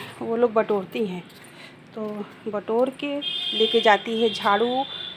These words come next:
वहीं बटोरती है, फिर उसके बाद बोरी में भरती है।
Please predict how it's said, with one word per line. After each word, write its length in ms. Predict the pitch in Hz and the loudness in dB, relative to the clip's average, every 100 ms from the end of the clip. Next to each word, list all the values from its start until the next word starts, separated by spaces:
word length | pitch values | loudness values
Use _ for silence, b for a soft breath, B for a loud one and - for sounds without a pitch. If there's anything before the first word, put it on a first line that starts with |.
| - | -10
वहीं 220 | 214 208 220 | -4 -4 -2
बटोरती 500 | 202 208 196 - 262 | -2 -2 -4 -4 -4
है, 260 | 269 269 | 0 0
फिर 160 | 269 208 | 0 -4
उसके 240 | - 226 | -4 -4
बाद 160 | 208 202 | -2 -2
बोरी 260 | 196 196 | -2 -2
में 160 | 240 247 | -2 -2
भरती 280 | 247 233 254 | -2 -2 -4
है। 220 | 254 | 0